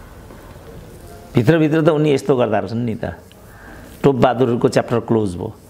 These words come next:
अब यो खाँडलाई नै म प्रधानमन्त्रीको रूपमा एज्युम गर्थेँ, च्याप्टर क्लोज भयो, होइन? अब प्रचण्डहरूलाई नै क्रान्तिकारी भनेर बोकियो, च्याप्टर क्लोज भयो।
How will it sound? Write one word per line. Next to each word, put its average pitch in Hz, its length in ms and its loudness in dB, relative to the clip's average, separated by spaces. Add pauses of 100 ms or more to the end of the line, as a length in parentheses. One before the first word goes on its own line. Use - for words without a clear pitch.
(2000)
अब 127 260 2
यो 143 180 2
खाँडलाई 165 480 0
नै 185 140 0
म 175 140 2
प्रधानमन्त्रीको 170 640 0
रूपमा 156 460 -2 (320)
एज्युम 123 320 0
गर्थेँ, 107 420 -4 (580)
च्याप्टर 123 260 0
क्लोज 117 380 0
भयो, 87 180 -4 (1700)
होइन? 110 140 2
अब - 1600 -4
प्रचण्डहरूलाई 175 640 0
नै 180 120 -2
क्रान्तिकारी 160 560 0
भनेर 135 280 0
बोकियो, 117 540 -4 (340)
च्याप्टर 110 240 -4
क्लोज 117 380 -2
भयो। 107 180 -10